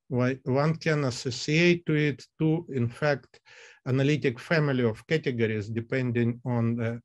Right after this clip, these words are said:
uh, parameter H bar. One is the Fukaya category, for which the real part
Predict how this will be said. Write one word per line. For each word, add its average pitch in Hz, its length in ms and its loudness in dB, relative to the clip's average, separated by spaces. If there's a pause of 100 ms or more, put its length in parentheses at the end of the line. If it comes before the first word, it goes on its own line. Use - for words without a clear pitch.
uh, 113 120 -6 (260)
parameter 120 680 2
H 104 400 -2
bar. 165 440 0 (600)
One 160 340 0
is 139 180 0
the 127 120 0
Fukaya 185 640 2
category, 117 720 -2 (360)
for 123 160 -2
which 135 240 0
the 123 180 2
real 139 320 2 (100)
part 123 400 -2